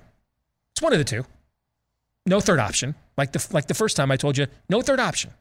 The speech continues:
It's one of those two. But either way, whether they're useful idiots or willing accomplices, their hands are on the murder weapon. Their fingerprints are. They're Colonel Mustard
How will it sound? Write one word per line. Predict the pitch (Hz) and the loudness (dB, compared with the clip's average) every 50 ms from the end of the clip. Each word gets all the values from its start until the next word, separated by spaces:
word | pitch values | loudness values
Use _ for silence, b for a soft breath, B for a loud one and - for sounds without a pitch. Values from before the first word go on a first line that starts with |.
| _ _ _ | _ _ _
It's | - - | -10 -4
one | 156 151 | -2 0
of | 160 | 0
those | 160 156 - | 0 0 -2
two. | - 71 - - _ _ _ _ _ _ _ _ _ _ _ _ _ _ _ _ _ _ _ _ _ _ _ _ _ _ _ _ | -6 -10 -16 -18 _ _ _ _ _ _ _ _ _ _ _ _ _ _ _ _ _ _ _ _ _ _ _ _ _ _ _ _
But | - - | -6 -2
either | 147 - 185 254 294 | 0 0 2 2 4
way, | 285 349 330 233 151 143 156 160 - - _ _ _ _ _ _ _ _ | 6 6 6 6 4 2 0 -4 -8 -16 _ _ _ _ _ _ _ _
whether | - 151 196 190 208 196 | 0 0 2 4 4 2
they're | 180 170 156 | 4 2 2
useful | 147 147 175 208 - - - 262 262 - - | 2 2 2 2 0 0 0 0 -2 0 -2
idiots | 269 233 208 143 110 110 - - - - - - _ _ _ _ _ _ _ | -2 -2 0 -2 -2 -2 -2 0 0 -2 -2 -6 _ _ _ _ _ _ _
or | - 170 170 | 0 0 2
willing | 156 147 170 180 185 180 180 | 2 2 2 2 2 2 0
accomplices, | 185 - - 185 190 185 - - 143 - - - - - - - b b b b b b - | -2 -2 -2 -2 -2 -2 0 -2 -2 -2 -2 -2 -2 -4 -6 -6 b b b b b b -4
their | 151 131 | -4 -4
hands | 113 - 160 165 160 151 - | -2 -2 0 0 0 0 0
are | 147 | 0
on | 135 131 131 | 0 0 0
the | 123 110 | 0 0
murder | 113 127 139 135 117 | 0 0 0 0 -2
weapon. | 95 92 80 - - 55 - - _ _ _ _ _ _ _ _ _ | -4 -4 -8 -8 -10 -14 -16 -18 _ _ _ _ _ _ _ _ _
Their | 113 | -10
fingerprints | 104 - 175 147 123 110 - - 87 - | -6 -4 -2 -2 -2 -4 -6 -8 -8 -8
are. | - 78 82 - - _ _ _ _ _ _ _ _ _ _ _ _ _ _ _ _ _ _ _ _ _ _ _ _ _ _ _ _ _ _ _ _ _ _ _ _ _ _ _ _ _ _ _ _ _ _ _ _ | -10 -10 -12 -14 -20 _ _ _ _ _ _ _ _ _ _ _ _ _ _ _ _ _ _ _ _ _ _ _ _ _ _ _ _ _ _ _ _ _ _ _ _ _ _ _ _ _ _ _ _ _ _ _ _
They're | - 117 165 170 165 | -2 0 0 0 0
Colonel | - - 190 175 170 160 | 2 2 2 2 2 2
Mustard | 147 156 165 - - 147 117 110 | 2 2 0 0 0 0 -2 -4